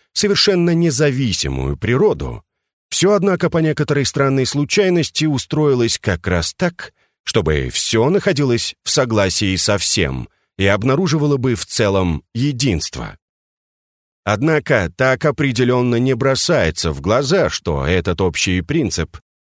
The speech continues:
относится не только к существованию этой материи и к свойствам, которыми она наделена, но и к возможности материи вообще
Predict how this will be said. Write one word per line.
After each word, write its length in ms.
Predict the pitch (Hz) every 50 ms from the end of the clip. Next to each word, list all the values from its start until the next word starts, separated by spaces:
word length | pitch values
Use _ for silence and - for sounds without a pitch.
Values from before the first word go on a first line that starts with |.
| _ _
относится 440 | 107 - 175 165 - 170 - - 151
не 120 | 165 180
только 400 | 175 208 214 180 - 151 127 110
к 60 | -
существованию 920 | - - 95 - 110 87 - 90 90 82 87 85 80 80 80 80 85 - -
этой 320 | - 90 87 85 101 90
материи 840 | 90 92 92 95 82 - - 120 107 98 107 107 101 98 90 73 67 - _ -
и 160 | 120 123 120
к 80 | -
свойствам, 680 | - - 131 147 180 160 98 - - - 73 69 69 69
которыми 480 | - 95 87 - 87 80 82 80 82 82
она 320 | 80 80 82 82 78 78
наделена, 680 | 78 85 95 85 104 127 151 151 139 95 69 60 53 - _ _ _ _ _ _ _ _ _ _ _ -
но 240 | 98 104 110 123
и 100 | 147 175
к 100 | 175 -
возможности 680 | 175 185 175 147 185 180 165 139 156 165 151 - - 156
материи 680 | 151 147 135 127 - 143 139 127 123 117 107 92 80 69
вообще 1000 | 64 69 71 78 85 87 87 90 95 - - - 185 185 151 85 65 55 -